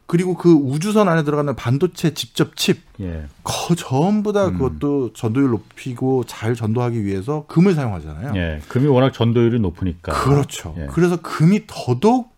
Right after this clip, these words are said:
Speaker 1: 주-, 산업재로서의 또 가중치가 더 높아지기 시작한 거예요.
Speaker 2: 음.
Speaker 1: 그러다 보니 반도체를 아니고 다른 새로운 뭔가를 쓰지 않는 한
Speaker 2: 예.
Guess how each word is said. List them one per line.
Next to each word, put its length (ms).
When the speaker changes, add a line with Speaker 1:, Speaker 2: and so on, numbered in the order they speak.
Speaker 1:
주-, 380
산업재로서의 960
또 260
가중치가 480
더 120
높아지기 500
시작한 320
거예요. 280
Speaker 2:
음. 440
Speaker 1:
그러다 300
보니 300
반도체를 1000
아니고 460
다른 300
새로운 300
뭔가를 360
쓰지 220
않는 380
한 320
Speaker 2:
예. 200